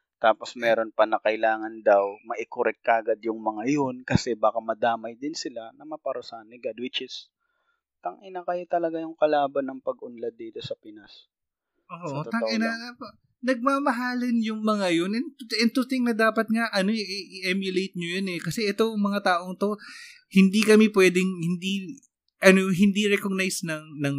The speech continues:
Speaker 2: law na kami magsama na kapag may namatay ng isa, hindi
Speaker 1: Totoo.
Speaker 2: ma-recognize ng law.
Speaker 1: Kasi
Speaker 2: Pero pinili namin magsama,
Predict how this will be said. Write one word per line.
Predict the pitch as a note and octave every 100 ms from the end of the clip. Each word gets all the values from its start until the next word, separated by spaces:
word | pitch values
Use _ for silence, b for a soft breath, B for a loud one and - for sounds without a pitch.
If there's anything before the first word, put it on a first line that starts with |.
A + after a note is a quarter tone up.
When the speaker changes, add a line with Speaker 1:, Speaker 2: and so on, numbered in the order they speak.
| B2+
Speaker 2:
law | C3 C#3+
na | D3+
kami | D3 C#3
magsama | C3+ B2+ - B2 A#2+
na | D#3 E3
kapag | D3 D3 C#3
may | C#3+ C#3 C3+ C3+
namatay | C3 B2+ B2 C3
ng | B2+ A#2+
isa, | B2 D#3
hindi | D3+ C#3+ C3 C3+ C3+ C3
Speaker 1:
Totoo. | - C#3
Speaker 2:
ma-recognize | C#3 C3 C3 C3 C3 C3+ C3
ng | C#3 B2
law. | A#2+ C3+
Speaker 1:
Kasi | D#3+ C#3 E3 C#3
Speaker 2:
Pero | F#3 G#3 G#3 G3+
pinili | G#3 G3+ G3 G3
namin | F#3 F3+ F3+
magsama, | E3+ - C3+ B2+ B2 C3+